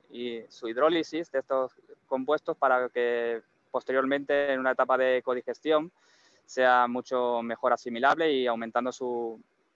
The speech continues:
su producción de biogás y por tanto la, la capacidad de tratamiento. Eh, esto, este pretratamiento, eh, tiene una corriente que acaba de comentar Víctor, que la fracción grasa se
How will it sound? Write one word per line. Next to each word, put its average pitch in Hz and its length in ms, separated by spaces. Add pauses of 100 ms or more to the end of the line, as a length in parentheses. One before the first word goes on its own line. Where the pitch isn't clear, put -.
(240)
su - 180
producción 123 360
de 131 60
biogás 131 420
y 143 40
por 131 140
tanto 131 380
la, 120 320
la 117 100
capacidad 123 420
de 127 100
tratamiento. 113 540 (1400)
Eh, 143 540
esto, 170 800
este 165 240
pretratamiento, 165 800
eh, 135 500
tiene 139 540
una 135 320
corriente 143 380
que 131 80
acaba 131 240
de 131 40
comentar 127 380
Víctor, 151 460
que 123 500
la 120 80
fracción 131 320
grasa 135 340
se 117 720